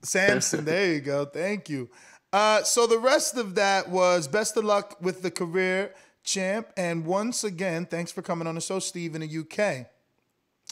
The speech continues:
So, uh, next up is Coach Myers, who's in Connecticut.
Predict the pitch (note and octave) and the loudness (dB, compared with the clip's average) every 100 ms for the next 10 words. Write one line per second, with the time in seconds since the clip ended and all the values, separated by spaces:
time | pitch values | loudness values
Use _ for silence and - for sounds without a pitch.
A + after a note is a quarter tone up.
0 | - - - F#3+ F3+ F3+ F3+ F3 E3+ G3 | -20 -10 -2 2 4 4 4 4 2 -2
1 | G3+ - G3+ G3+ - - A3 - G3 G#3+ | -2 -2 -2 -2 -2 2 2 2 2 4
2 | A#3 G#3 F#3 F3+ F#3 E3+ F3+ E3 F#3 E3 | 4 4 2 0 -2 -2 -4 -4 -6 -2
3 | G3 A3 G#3 C#3 | 0 0 -2 -10